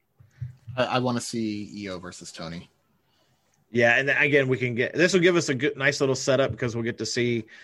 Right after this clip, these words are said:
Speaker 2: some little interactions. And this is, you
Speaker 1: Yeah.
Speaker 2: know, if crowds were able to come, legitimate crowds, not just, you know, other Performance Center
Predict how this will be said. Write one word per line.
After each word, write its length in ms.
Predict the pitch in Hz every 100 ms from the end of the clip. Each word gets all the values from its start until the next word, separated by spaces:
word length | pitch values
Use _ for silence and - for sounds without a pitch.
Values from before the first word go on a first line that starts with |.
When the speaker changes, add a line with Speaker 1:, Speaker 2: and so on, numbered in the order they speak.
| -
Speaker 2:
some 200 | - 110
little 160 | 113 101
interactions. 1000 | 117 107 98 110 113 - 123 117 117 - - - - _
And 500 | 104 104 101 98 -
this 180 | - 202
is, 140 | 262 160 -
you 140 | 151
Speaker 1:
Yeah. 60 | 135
Speaker 2:
know, 200 | 123 - -
if 160 | 131
crowds 520 | - - 175 214 170 135
were 400 | 131 113 104 - _ -
able 320 | 175 226 180 123
to 120 | 113
come, 500 | - 247 247 101 95 _ _ _ _ _ -
legitimate 460 | 131 127 185 254 -
crowds, 560 | 127 107 101 110 120 120
not 220 | 120 -
just, 220 | 107 -
you 80 | 113
know, 280 | 98 95 98 _ - -
other 380 | 110 101 95 95 _ _ _ _ _ _ _ _
Performance 500 | - 131 131 110 98
Center 400 | - 104 95 92